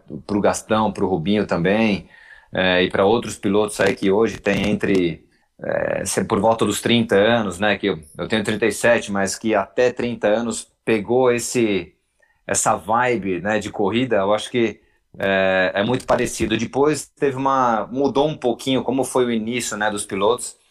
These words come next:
E talvez, não sei, né? Eu imagino que talvez seja essa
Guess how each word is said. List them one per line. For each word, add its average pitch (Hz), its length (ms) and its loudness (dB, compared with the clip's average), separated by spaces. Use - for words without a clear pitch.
E 104 680 2
talvez, 113 500 4
não 92 120 -8
sei, 107 280 0
né? 90 260 0
Eu 98 140 0
imagino 101 440 0
que 110 120 -2
talvez 104 400 0
seja 107 340 2
essa 107 440 -2